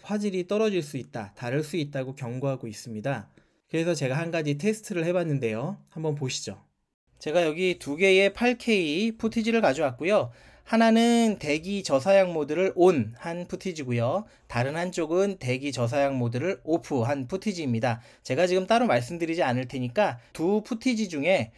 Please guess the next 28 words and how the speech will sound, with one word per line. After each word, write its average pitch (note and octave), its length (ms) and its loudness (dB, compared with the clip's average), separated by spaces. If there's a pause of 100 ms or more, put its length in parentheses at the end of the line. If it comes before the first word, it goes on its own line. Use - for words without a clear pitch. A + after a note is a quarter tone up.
(140)
어떤 B2 320 2
푸티지가, F#3+ 720 4 (140)
어, A#2+ 200 -2
대기 C#3+ 300 -4
저사양 D3+ 500 0
모드를 C3+ 460 -2
켜놓은 E3 520 2
푸티지인지 C3+ 580 -4
한번 D3 420 -4
찾아보시기 A3 600 -4
바랍니다. A2 540 -4 (120)
일단 D#3+ 280 2
백 D3+ 200 -6
프로로 G3+ 240 6
한번 F3+ 240 4
확대를 A3 300 2
해볼게요. A#2+ 680 0 (320)
자, A#2 360 0
이 A2 120 -2
백 C3 160 -8
프로에서 F#3+ 760 2 (1300)
자, A2 260 -6
이렇게 A#2 260 -8
했습니다. G#2+ 540 -10 (220)
자, - 240 -12 (580)
구별이 G3 300 2
되신-, D#3 400 -4
되시나요? D3 520 -4